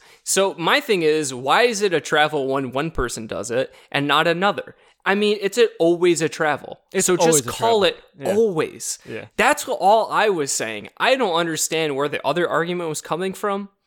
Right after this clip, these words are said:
Speaker 1: Uh,
Speaker 2: Yeah.
Speaker 1: but
Speaker 2: Curry should be
Speaker 1: that's all I
Speaker 2: called
Speaker 1: was
Speaker 2: for
Speaker 1: trying
Speaker 2: it.
Speaker 1: to say.
Speaker 2: Curry
Speaker 1: Curry
Speaker 2: should be
Speaker 1: should be called for. Harden should be called for it.
Speaker 2: And I don't
Speaker 1: Uh,
Speaker 2: think
Speaker 1: but the
Speaker 2: Curry's mad. I think he's just trying to make a, a
Speaker 1: No.
Speaker 2: joke and a point.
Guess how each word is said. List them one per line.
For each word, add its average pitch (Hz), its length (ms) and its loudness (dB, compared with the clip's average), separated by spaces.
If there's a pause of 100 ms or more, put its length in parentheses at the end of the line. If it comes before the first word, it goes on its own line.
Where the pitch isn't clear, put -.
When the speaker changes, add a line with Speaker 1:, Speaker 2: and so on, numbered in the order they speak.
(220)
Speaker 1:
Uh, 107 380 -2 (220)
Speaker 2:
Yeah. 147 120 -16
Speaker 1:
but 143 140 2
Speaker 2:
Curry 226 220 2
should 170 100 0
be - 60 4
Speaker 1:
that's 226 100 -2
all 240 80 6
I - 40 6
Speaker 2:
called 202 120 8
Speaker 1:
was 190 120 4
Speaker 2:
for 214 60 4
Speaker 1:
trying 214 200 6
Speaker 2:
it. - 20 -2
Speaker 1:
to 147 80 -2
say. 120 380 -2 (360)
Speaker 2:
Curry 240 200 -4
Speaker 1:
Curry 208 120 2
Speaker 2:
should 214 60 4
be 196 140 0
Speaker 1:
should 254 60 -2
be 254 100 -2
called 247 280 0
for. 247 120 -14 (420)
Harden 214 380 0
should 226 180 -4
be 220 100 -6
called 208 280 -4
for 196 240 -4
it. - 140 -10 (200)
Speaker 2:
And 175 100 2
I 185 120 6
don't 240 80 6
Speaker 1:
Uh, - 40 -4
Speaker 2:
think 240 120 2
Speaker 1:
but 170 120 -2
the - 60 0
Speaker 2:
Curry's 196 260 4
mad. 151 300 2
I 139 80 2
think 160 140 -2
he's 165 80 -4
just 160 180 -8
trying 151 160 0
to 143 60 -6
make 135 160 -6
a, 117 180 -2 (240)
a - 40 -10
Speaker 1:
No. 151 40 -2
Speaker 2:
joke - 440 2 (440)
and 143 120 -6
a 123 60 -6
point. 107 360 -12